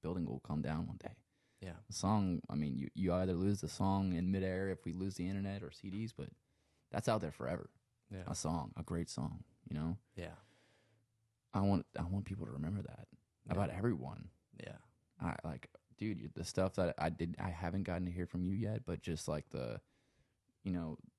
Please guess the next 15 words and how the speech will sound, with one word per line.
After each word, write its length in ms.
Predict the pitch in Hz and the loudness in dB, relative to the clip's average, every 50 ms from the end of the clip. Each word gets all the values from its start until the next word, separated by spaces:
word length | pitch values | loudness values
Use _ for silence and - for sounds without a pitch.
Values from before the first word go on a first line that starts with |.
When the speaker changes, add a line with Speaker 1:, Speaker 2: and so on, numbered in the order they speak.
| _ _ - | _ _ -6
Speaker 1:
the 100 | - 69 | -2 0
little 160 | 76 67 62 | 0 0 0
clips 440 | - - - 82 82 80 - - - | 0 2 2 4 4 2 0 -4 -6
of 140 | - - - | -6 -4 -2
pieces 400 | - 76 73 - - 85 85 - | -2 -2 0 0 -2 -4 -4 -4
that 120 | - - | -4 -6
I've, 340 | - - - - _ - - | -6 -8 -10 -14 _ -10 -8
I've, 360 | - - - - - - 80 | -8 -8 -12 -14 -10 -8 -6
I 40 | 80 | -4
have 160 | 80 80 80 - | -4 -4 -2 0
gotten 240 | - 87 90 95 | 0 2 2 2
to 180 | 92 - - 98 | 0 -2 -4 -4
hear 200 | 98 98 98 98 | -2 -2 -2 -2
is, 420 | 85 85 82 71 - - - - _ _ _ _ _ _ _ - | -2 -2 -4 -4 -6 -10 -16 -20 _ _ _ _ _ _ _ -12
like, 240 | - - - - | -12 -12 -12 -14